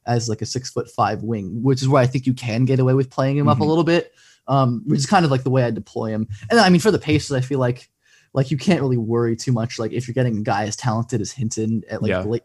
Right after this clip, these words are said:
Speaker 1: fifties, about fit, uh, per se, 'cause, like, they're, like, kinda, like, litany of combo guard slash wings. Like, those are all, like, f-,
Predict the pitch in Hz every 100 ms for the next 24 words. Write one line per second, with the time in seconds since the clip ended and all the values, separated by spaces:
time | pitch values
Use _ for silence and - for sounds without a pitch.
0 | _ 113 127 123 113 - - - 131 107
1 | _ 139 143 147 160 160 139 135 131 -
2 | - 196 190 165 131 - 160 143 127 127
3 | 135 131 131 131 120 - 120 135 123 117
4 | 117 117 - 110 - 123 120 120 117 110
5 | 185 190 175 156 143 131 131 -